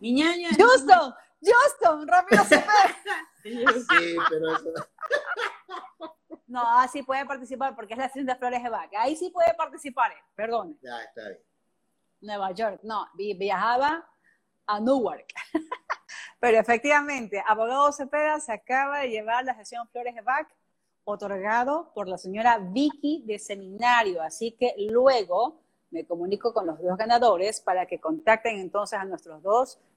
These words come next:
Speaker 2: terapeutas, amigos de la casa también de Cafeteando con Amigas. Estamos a siete minutos de terminar. Gaby, Javier Segarra, me ha encantado conversar con ustedes y me encantó esta dupla porque los dos se conocen de tantos años. De hecho,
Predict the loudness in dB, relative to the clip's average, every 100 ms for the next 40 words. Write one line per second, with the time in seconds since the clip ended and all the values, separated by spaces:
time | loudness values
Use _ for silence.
0 | _ -4 -4 -2 4 4 4 2 2 0
1 | -8 _ _ -12 -8 -4 -2 -2 -6 -10
2 | -8 -10 -10 -12 -12 -12 -8 -6 -6 -6
3 | -6 -6 -8 0 2 4 4 4 4 4
4 | 4 4 4 4 2 0 -2 0 0 0
5 | -4 _ _ _ _ _ 6 6 6 2
6 | -6 -12 _ _ _ -8 -8 -6 -6 -6
7 | -6 -8 -8 -12 -8 -8 -2 0 0 -4
8 | -12 -12 -12 -14 -6 -4 -4 -6 -12 _
9 | _ _ -8 -8 -8 -6 -4 0 0 0
10 | -2 -4 -8 -6 -6 -6 -8 -8 -10 -8
11 | -8 -6 -10 -8 -6 -6 -8 -6 -6 -4
12 | -6